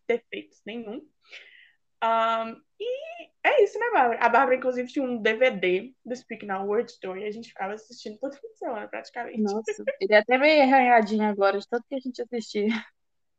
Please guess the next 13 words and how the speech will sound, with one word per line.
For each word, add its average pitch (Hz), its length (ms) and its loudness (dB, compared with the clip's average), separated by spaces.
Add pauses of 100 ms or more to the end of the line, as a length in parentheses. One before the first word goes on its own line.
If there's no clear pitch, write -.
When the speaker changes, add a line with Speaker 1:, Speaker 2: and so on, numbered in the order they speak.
(200)
Speaker 1:
Exatamente. 254 880 -8 (1120)
Aí 247 160 2
a 247 60 2
gente 247 140 -4
fazia 240 200 2
Speaker 2:
Uhum. 240 80 -2
Speaker 1:
uns 262 80 -10
trem 214 240 -8
esquisitos 233 520 -16
de - 80 -20
comer, 214 360 -4
né? 233 280 -4
E 269 340 -4